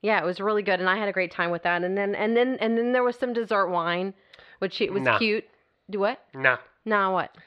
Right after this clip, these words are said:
Speaker 2: I don't like dessert wines.
Speaker 1: Well, and neither did, that
Speaker 2: And
Speaker 1: was
Speaker 2: I
Speaker 1: the
Speaker 2: don't
Speaker 1: thing
Speaker 2: wanna
Speaker 1: that he said. He's
Speaker 2: pretend
Speaker 1: like, "I'm
Speaker 2: like
Speaker 1: not a
Speaker 2: I
Speaker 1: big
Speaker 2: do
Speaker 1: fan
Speaker 2: ever.
Speaker 1: of liking the dessert wine," and, and it wasn't. I,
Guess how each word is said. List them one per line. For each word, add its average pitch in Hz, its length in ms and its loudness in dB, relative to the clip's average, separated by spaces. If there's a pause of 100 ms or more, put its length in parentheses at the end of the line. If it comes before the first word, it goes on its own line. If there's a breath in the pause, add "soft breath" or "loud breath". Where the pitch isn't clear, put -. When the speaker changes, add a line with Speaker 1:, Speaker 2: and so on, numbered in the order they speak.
(120)
Speaker 2:
I 131 140 4
don't 151 200 -2
like 139 200 0
dessert 123 300 -6
wines. 104 420 -2
Speaker 1:
Well, 233 140 6
and 240 140 2
neither 247 180 0
did, 240 200 -2
that 220 80 6
Speaker 2:
And 233 60 6
Speaker 1:
was 254 60 4
Speaker 2:
I - 40 2
Speaker 1:
the 269 40 2
Speaker 2:
don't 285 60 2
Speaker 1:
thing - 100 4
Speaker 2:
wanna 233 120 2
Speaker 1:
that 240 60 2
he 247 40 0
said. - 60 2
He's 254 60 -4 (100)
Speaker 2:
pretend 139 180 4
Speaker 1:
like, - 120 2
"I'm 220 80 6
Speaker 2:
like 254 60 4
Speaker 1:
not 247 120 4
a - 20 4
Speaker 2:
I 120 60 4
Speaker 1:
big 117 100 2
Speaker 2:
do 123 140 4
Speaker 1:
fan 113 260 6
Speaker 2:
ever. 107 240 0
Speaker 1:
of 185 80 -12
liking 202 380 0
the 208 80 0
dessert 196 260 -2
wine," 202 240 2
and, 196 100 -2
and 190 200 -2
it 170 100 0
wasn't. 185 420 -2
I, 165 240 -2